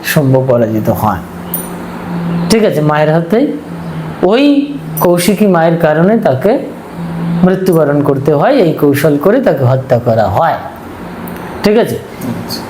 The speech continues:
Speaker 1: এইভাবেই কৌশিকী মায়ের আবির্ভাব। এই জন্যে এই কৌশিকী অমাবস্যার সঙ্গে মায়ের একটি বিশেষ সম্পর্ক। ঠিক আছে? এই উদ্দেশ্যেই আসরিক শক্তিকে নিধন করবার জন্যে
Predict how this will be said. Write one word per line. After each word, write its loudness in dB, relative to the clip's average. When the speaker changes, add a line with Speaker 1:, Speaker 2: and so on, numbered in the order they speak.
Speaker 1:
এইভাবেই 2
কৌশিকী 2
মায়ের 2
আবির্ভাব। 0
এই 4
জন্যে 2
এই 2
কৌশিকী 2
অমাবস্যার 2
সঙ্গে 2
মায়ের 4
একটি 0
বিশেষ 2
সম্পর্ক। -2
ঠিক 4
আছে? 0
এই 4
উদ্দেশ্যেই 4
আসরিক 2
শক্তিকে 0
নিধন 4
করবার 2
জন্যে 2